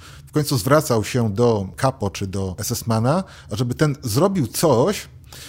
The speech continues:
żeby tempo robót wzrosło. W związku z tym taki S S man, e, instruował odpowiednio kapo, a ten chwytał za kij i po prostu bił bez miłosierdzia więźniów, zmuszając ich do pracy często ponad siły. No i wreszcie zdarzało się też,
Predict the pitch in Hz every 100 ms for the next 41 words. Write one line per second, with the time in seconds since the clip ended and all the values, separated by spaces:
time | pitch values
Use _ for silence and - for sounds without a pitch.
0 | - 95 123 151 156 156 107 151 151 120
1 | 120 117 - 95 120 107 - 95 90 -
2 | - - - - 143 156 135 135 - 107
3 | 123 - 120 104 - - - 101 120 135
4 | - 123 117 110 107 110 113 101 - 156
5 | - 135 - 113 - 117 107 104 - -
6 | 139 117 117 - 113 101 131 127 107 113
7 | 107 98 113 104 104 95 104 98 98 92
8 | - - - - 101 104 104 101 98 98
9 | 95 101 98 - 95 - 104 101 92 107
10 | 90 - - 92 90 92 107 117 120 135
11 | 139 143 135 104 120 117 143 135 131 120
12 | 123 135 -